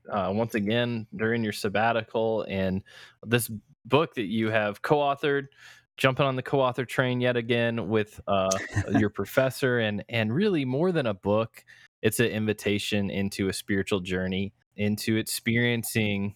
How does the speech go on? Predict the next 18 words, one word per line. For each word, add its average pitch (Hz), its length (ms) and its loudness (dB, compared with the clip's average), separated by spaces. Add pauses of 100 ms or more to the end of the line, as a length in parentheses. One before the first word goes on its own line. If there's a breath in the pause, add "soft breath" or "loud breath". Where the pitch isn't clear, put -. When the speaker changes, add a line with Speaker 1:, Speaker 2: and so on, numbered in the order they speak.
(100)
Speaker 1:
the 101 140 -4
communion, 101 840 0 (460 loud breath)
uh, 92 340 -2
with 104 280 -2
God 95 400 2
in 92 160 -4
prayer. 87 580 -2 (180)
It's 101 160 -2
a, 101 100 2
it's - 180 -4
a 107 40 4
wonderful 110 480 0
invitation, 95 800 -2
and 87 200 -4
one 90 200 0
that 90 100 0
I 90 120 0
hope 90 340 -2